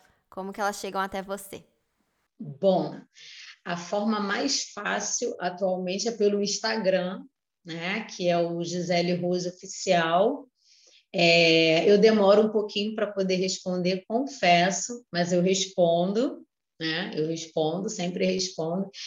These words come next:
Speaker 2: E é a, a rede hoje que eu utilizo. Eu até tenho o Facebook, mas eu entro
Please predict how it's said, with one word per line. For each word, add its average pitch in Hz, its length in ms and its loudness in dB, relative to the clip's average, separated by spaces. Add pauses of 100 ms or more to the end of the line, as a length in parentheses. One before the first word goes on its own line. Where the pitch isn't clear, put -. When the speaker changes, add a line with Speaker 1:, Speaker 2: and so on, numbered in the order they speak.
(200)
Speaker 2:
E 226 140 8
é 220 480 8
a, 247 640 2
a - 20 2
rede 202 440 4
hoje 208 400 2
que 220 80 -4
eu 208 100 -2
utilizo. 214 480 -4
Eu 208 80 0
até 262 240 -4
tenho 262 500 -2
o 233 60 0
Facebook, 202 840 -6
mas 208 220 -4
eu 208 120 2
entro 220 360 -2